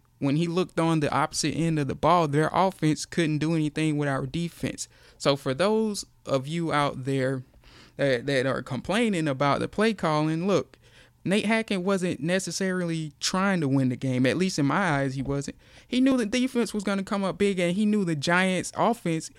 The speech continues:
couldn't do anything with the Jags' defense. So he, he, he basically just, in this case, sat on the lead.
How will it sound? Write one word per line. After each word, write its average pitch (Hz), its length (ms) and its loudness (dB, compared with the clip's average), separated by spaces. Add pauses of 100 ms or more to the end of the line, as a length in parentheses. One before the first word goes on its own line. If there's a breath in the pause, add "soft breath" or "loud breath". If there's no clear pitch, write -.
(160 soft breath)
couldn't 175 300 2
do 185 160 4
anything 180 380 0
with 143 120 -6
the 135 60 -4
Jags' 165 380 2
defense. 151 520 -6
So 143 340 0 (380 soft breath)
he, 170 220 -2
he, 185 140 -2
he 175 500 -6 (300)
basically 190 460 0
just, 185 340 -4 (120)
in 151 160 0
this 185 160 0
case, 175 280 -2
sat 160 240 0
on 160 160 0
the 147 80 -2
lead. 156 420 -4